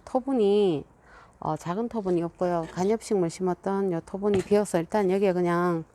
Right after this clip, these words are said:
대강 심어주려고 합니다. 요 장마 기간 동안, 어, 장마 지나고 여름 동안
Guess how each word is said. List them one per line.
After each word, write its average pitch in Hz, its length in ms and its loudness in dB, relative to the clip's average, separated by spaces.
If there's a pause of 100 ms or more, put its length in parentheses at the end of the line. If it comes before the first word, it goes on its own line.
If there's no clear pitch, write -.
(760)
대강 196 300 2
심어주려고 226 560 -2
합니다. 156 300 -4
요 160 120 -2
장마 160 280 -2
기간 196 320 -2
동안, 175 540 -2 (160)
어, 156 500 -4
장마 175 420 0
지나고 185 420 0
여름 202 200 2
동안 175 480 -2